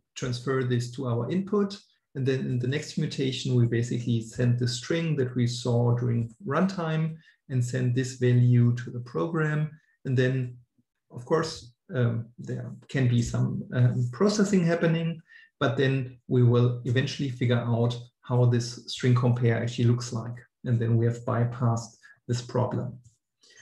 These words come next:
In a similar way, uh, we can also, um, bypass, uh, checksums, even nested ones.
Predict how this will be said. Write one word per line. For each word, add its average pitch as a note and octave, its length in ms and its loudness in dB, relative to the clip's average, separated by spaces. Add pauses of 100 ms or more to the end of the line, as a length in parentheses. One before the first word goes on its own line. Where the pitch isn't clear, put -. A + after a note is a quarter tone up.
(1200)
In D#3 100 4
a D#3 40 4
similar A3 340 6
way, F#3 440 6 (200)
uh, C#3 280 0
we C#3 100 0
can C#3 160 0
also, B2 720 2
um, A2+ 440 0 (100)
bypass, A#2+ 760 -2
uh, A#2 300 0 (140)
checksums, E3+ 800 -2
even B2 200 0
nested D#3 380 -2
ones. C3+ 520 -6